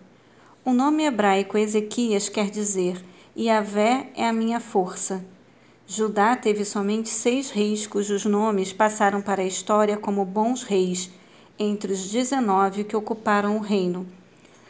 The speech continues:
dos quais o rei Ezequias era um grande exemplo,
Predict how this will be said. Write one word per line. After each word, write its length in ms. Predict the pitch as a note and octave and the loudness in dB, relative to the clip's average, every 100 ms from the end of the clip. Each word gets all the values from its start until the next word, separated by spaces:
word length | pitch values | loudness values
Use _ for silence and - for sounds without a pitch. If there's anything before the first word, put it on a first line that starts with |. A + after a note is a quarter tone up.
| - | -10
dos 300 | G#3+ C4+ C4 | -4 -2 -2
quais 380 | - G3 F3+ F#3+ | 2 2 2 0
o 80 | G3+ | -2
rei 260 | F#3 G#3+ | 0 0
Ezequias 720 | G#3+ A3 G#3+ G#3+ C4+ B3 G#3+ G#3 | 0 0 -4 0 0 2 2 2
era 160 | A#3+ | 0
um 140 | B3 A3+ | 2 0
grande 340 | A3 C4 C4+ | 2 0 0
exemplo, 640 | C#4 A#3+ G3+ G3+ G3+ A3 | -2 0 2 2 0 -6